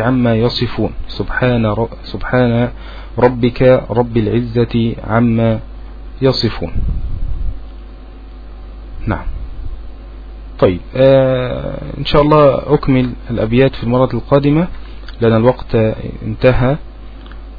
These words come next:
فبارك الله فيكم. آه، هذه المسائل مهمة،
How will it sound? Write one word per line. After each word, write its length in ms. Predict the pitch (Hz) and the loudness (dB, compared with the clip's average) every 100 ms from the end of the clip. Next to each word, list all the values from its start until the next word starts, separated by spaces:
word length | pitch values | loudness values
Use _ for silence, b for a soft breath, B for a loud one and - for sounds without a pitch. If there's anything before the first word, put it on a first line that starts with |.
| 110 | 0
فبارك 360 | 127 147 135 | 4 4 2
الله 140 | 127 135 | 0 0
فيكم. 460 | 135 131 139 139 - - - - - | 2 2 2 0 -2 -8 -10 -10 -4
آه، 760 | 110 107 107 104 104 104 107 110 - - - - | 0 2 2 0 -2 -4 -6 -8 -10 -14 -14 -4
هذه 300 | - 143 139 | 2 4 4
المسائل 360 | 120 117 139 | 2 2 2
مهمة، 420 | 120 123 135 120 | 4 4 4 4